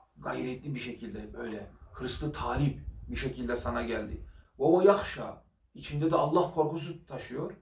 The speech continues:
Geliyor sana soru soruyor. فَأَنْتَ عَنْهُ تَلَهَّى. Sen ondan meşgul oluyorsun,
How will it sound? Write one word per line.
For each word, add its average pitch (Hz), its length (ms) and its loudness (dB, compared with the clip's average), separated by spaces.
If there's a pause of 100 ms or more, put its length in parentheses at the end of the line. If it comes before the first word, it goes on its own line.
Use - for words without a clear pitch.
(920)
Geliyor 165 360 6
sana 139 220 0
soru 131 260 0
soruyor. 180 420 0 (360)
فَأَنْتَ 147 340 0
عَنْهُ 135 420 0
تَلَهَّى. - 500 -4 (720)
Sen 143 240 -6
ondan 120 380 -4
meşgul 127 360 -4
oluyorsun, 107 560 -4